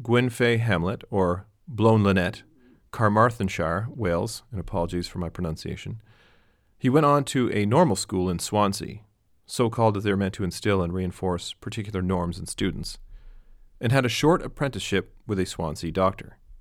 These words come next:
From there, Williams continued his education at the University of Glasgow, and then went on to the University College Hospital in London to study medicine, graduating in eighteen sixty-five.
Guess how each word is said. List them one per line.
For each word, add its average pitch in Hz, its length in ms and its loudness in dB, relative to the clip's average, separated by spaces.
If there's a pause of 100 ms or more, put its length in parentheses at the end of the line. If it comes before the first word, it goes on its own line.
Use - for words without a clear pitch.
(1000)
From 127 240 2
there, 143 200 6
Williams 135 380 2
continued 151 400 0
his 151 160 -4
education 127 540 -2
at 87 100 -6
the 98 60 -8
University 95 400 -2
of 87 100 -4
Glasgow, 90 520 -2 (800)
and 123 120 4
then 127 120 4
went 131 140 6
on 135 120 4
to 131 100 -2
the 107 80 0
University 127 480 2
College 131 320 0
Hospital 113 400 0
in 104 80 0
London 104 260 0
to 87 100 -8
study 90 300 -4
medicine, 113 560 -4
graduating 92 560 0
in 87 100 -6
eighteen 92 440 -6
sixty-five. 80 760 -4